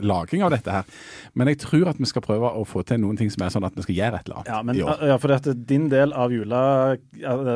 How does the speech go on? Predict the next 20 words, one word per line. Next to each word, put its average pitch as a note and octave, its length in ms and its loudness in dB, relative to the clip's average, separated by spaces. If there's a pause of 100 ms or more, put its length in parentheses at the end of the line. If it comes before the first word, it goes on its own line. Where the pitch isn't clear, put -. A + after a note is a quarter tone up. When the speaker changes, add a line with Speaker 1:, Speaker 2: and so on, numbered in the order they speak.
(140)
Speaker 2:
adventskalenderen B2+ 640 0
er B2 220 0
den A#2+ 180 -2
tradisjonelle A#2+ 460 -2
mannsrollen, C3 560 0
nemlig A2 260 -4
kritisere B2+ 600 -6
det, G2+ 120 -6 (260)
Speaker 1:
Ja. B2 160 4
Speaker 2:
at A#2 60 2
det B2 80 -8
finnes. C3 460 -8 (220)
Speaker 1:
Jeg C#3 140 2
sitter D#3+ 280 2
der C3+ 160 6
og A#2 140 -2
sier, A2+ 200 0
"Hvorfor E3 300 -2
i D3 80 0
all D3+ 100 2